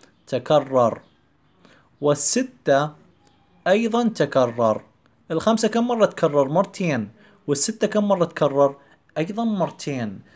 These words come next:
لذلك إحنا عرفنا المنوال هو القيمة الأكثر تكرارًا.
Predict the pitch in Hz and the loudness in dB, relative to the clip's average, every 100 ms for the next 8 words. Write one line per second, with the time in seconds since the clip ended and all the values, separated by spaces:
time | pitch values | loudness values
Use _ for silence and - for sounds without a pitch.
0 | _ - 131 123 147 185 175 143 135 - | _ -8 -4 2 4 4 4 2 -2 -4
1 | 127 - 123 110 113 156 175 170 143 131 | -10 -8 -4 -2 0 0 0 -2 -2 -4
2 | 123 135 156 160 143 131 127 - 180 196 | -4 -2 0 0 2 2 0 -4 -4 -2
3 | 160 220 226 - 220 - 185 165 147 131 | -2 -4 -8 -6 -6 -4 -4 2 4 4
4 | 117 104 | 2 -2